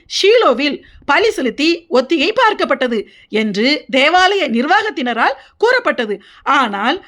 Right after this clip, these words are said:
அது ஒத்திகை அல்ல என்றும், உண்மையிலேயே சிவப்பு கிடாரியை பலி செலுத்தி அதன் சாம்பலை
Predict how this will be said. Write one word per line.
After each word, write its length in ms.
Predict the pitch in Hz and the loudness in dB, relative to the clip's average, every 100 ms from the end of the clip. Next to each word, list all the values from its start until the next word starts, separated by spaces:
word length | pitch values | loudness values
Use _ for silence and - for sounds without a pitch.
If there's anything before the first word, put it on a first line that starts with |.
| _ | _
அது 260 | - 302 294 | -2 0 2
ஒத்திகை 520 | 254 254 392 440 - | 2 2 0 2 0
அல்ல 500 | 208 202 220 262 - | -2 0 2 0 -2
என்றும், 520 | 226 196 190 254 339 - _ | -6 -6 -4 -4 -4 -8 _
உண்மையிலேயே 800 | 262 403 523 427 349 294 294 - | -4 -2 0 2 0 0 -2 -4
சிவப்பு 380 | - 370 539 480 | -6 -2 0 0
கிடாரியை 540 | 302 277 247 247 381 440 - - | 0 0 2 0 -2 -4 -20 -4
பலி 280 | 269 349 494 | 0 2 2
செலுத்தி 600 | 381 254 - 330 285 _ | 0 -4 -2 -2 -4 _
அதன் 320 | 277 277 269 285 | -2 0 -2 0
சாம்பலை 640 | 262 415 453 277 285 | 2 2 0 0 0